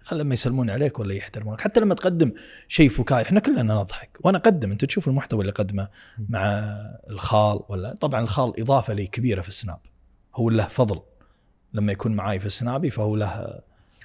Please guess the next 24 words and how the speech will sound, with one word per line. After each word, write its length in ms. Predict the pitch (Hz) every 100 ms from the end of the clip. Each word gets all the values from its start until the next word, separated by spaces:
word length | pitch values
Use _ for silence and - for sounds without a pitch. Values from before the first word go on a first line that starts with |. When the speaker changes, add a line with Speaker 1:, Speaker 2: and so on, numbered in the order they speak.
| -
Speaker 2:
وطبيعته 580 | - 127 180 180 - 98
Speaker 1:
علي. 80 |
Speaker 2:
وإن، 380 | 85 85 90 90
وإن 420 | 92 - 92 87
على، 540 | 85 87 85 85 - - - - -
آه، 520 | - 64 69 60 71 73
إنه 220 | 95 90
قاعد 280 | 92 92 95
يتكلم 460 | - - 95 85
بشكل 300 | 82 95 120
بديهي 720 | 107 92 151 98 90 92 92
وغير 340 | 90 90 101 101
مصطنع 540 | 98 - - 95 90
وكذا، 280 | 92 98 110 139 - - - -
يا 40 | 98
أخي 120 | -
تعطي 280 | - 147 127
انطباع 380 | 98 117 - 95
جميل 400 | 98 120 170 101
جدا. 340 | 170 - - _ _ _ _ - 135
Speaker 1:
هو 120 | 147
فعلا 260 | 151 147
غير 180 | 120 123
مصطنع. 380 | 135 - 104 98